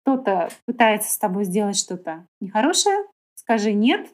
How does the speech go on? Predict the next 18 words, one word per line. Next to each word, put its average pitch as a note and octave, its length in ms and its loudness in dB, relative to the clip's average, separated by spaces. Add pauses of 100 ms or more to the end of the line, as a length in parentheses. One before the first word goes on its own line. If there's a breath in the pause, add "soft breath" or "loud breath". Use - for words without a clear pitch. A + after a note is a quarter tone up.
(100)
тут B3 180 2
же A3 140 0
уйди, A3+ 400 2
тут C4 160 2
же C#4 80 0
скажи A3 340 -2
кому-то. F#3+ 640 -4
Напиши A3+ 640 -2
маме D#4 380 4
эс D4+ 160 0
эм B3+ 200 4
эску, B3+ 280 -2
подойди G3+ 600 -2
к G3 100 -10
воспитательнице F#3 920 -2
или E3 200 -8
школьной E3 360 -6
учительнице. C4+ 840 0